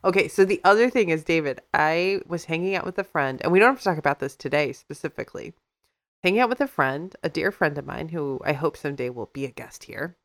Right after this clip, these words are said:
And this friend was late in life diagnosed with being on the spectrum, on the autism spectrum. And this friend also connected to that, got a n-, slew of battery of tests of things.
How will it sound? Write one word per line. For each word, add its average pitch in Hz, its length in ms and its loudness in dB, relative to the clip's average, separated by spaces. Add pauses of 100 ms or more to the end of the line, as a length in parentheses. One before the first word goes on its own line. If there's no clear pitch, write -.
(800)
And 143 500 -2 (440)
this 190 160 0
friend 151 520 2
was 156 260 -2
late 190 380 6
in 180 180 4
life 143 360 -2 (340)
diagnosed 147 600 0
with 123 240 -4 (200)
being 135 180 -2
on 123 100 -2
the 147 80 -2
spectrum, - 640 -8
on - 160 -6
the 139 80 -4
autism - 460 -4
spectrum. - 540 -18
And 160 160 -6
this 156 140 -10
friend 240 340 -2
also 135 600 -4 (320)
connected - 480 -2
to 143 140 -4
that, 127 400 -4
got 175 180 4
a 160 40 0
n-, 156 300 -6
slew 294 680 6
of 180 260 0
battery 175 440 4
of 151 140 0
tests - 420 -8
of 139 100 -10
things. - 400 -14